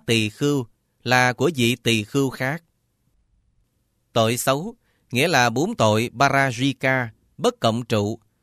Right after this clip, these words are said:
và mười ba tội Sangha Disesa, tăng tàn. Người chưa tu lên bậc trên, nghĩa là trừ ra tỳ khưu và tỳ khưu ni,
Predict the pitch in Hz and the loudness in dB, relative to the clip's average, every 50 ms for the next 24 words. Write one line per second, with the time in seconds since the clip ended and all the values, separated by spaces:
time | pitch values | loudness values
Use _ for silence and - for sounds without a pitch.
0 | _ _ _ - 120 127 127 123 120 123 123 120 113 110 151 160 156 - 110 104 | _ _ _ -4 0 0 0 0 0 0 0 0 0 0 0 0 2 2 0 2
1 | 104 104 113 - - _ _ _ _ - - - 160 160 151 131 143 139 139 135 | 2 0 -2 -6 -10 _ _ _ _ -10 -6 -4 -4 -4 0 2 2 2 2 2
2 | 131 123 127 135 147 143 127 - - 143 139 131 - - - 123 120 117 113 - | 0 -2 -2 -2 -2 -2 -2 -2 -2 -2 -2 -2 -2 -4 -4 -4 -4 -6 -8 -12
3 | _ _ _ _ _ _ _ - 165 165 165 165 156 - - 107 107 104 101 95 | _ _ _ _ _ _ _ -4 -4 -2 -2 -4 -8 -6 -4 -2 -2 -2 -4 -8
4 | 95 _ _ _ _ _ _ _ _ _ _ _ _ _ _ _ _ _ _ _ | -12 _ _ _ _ _ _ _ _ _ _ _ _ _ _ _ _ _ _ _
5 | _ _ _ _ _ _ _ _ _ _ _ _ - 123 123 127 127 123 120 107 | _ _ _ _ _ _ _ _ _ _ _ _ -4 -2 0 2 2 0 0 0
6 | - 165 170 165 - 170 165 160 160 160 143 120 110 104 - _ - 135 139 139 | 0 0 0 0 0 -2 0 0 0 -2 0 -2 -2 -4 -4 _ -2 0 0 0
7 | 139 127 - _ _ _ _ _ 117 123 139 190 175 135 123 113 - - 127 123 | -2 -6 -10 _ _ _ _ _ -2 0 0 2 2 0 0 0 0 0 0 0
8 | 120 120 117 127 147 156 156 151 - 117 117 110 107 - - 151 156 156 147 127 | 0 0 -2 -2 -2 -2 -2 -2 -2 -2 -2 -2 -2 -4 -2 -2 -2 -2 -2 -4
9 | 120 110 117 110 - 117 110 104 - - 139 135 131 135 131 131 123 | -4 -4 -4 -2 -2 -2 -4 -4 -2 -4 -4 -2 -2 -2 -2 -2 -4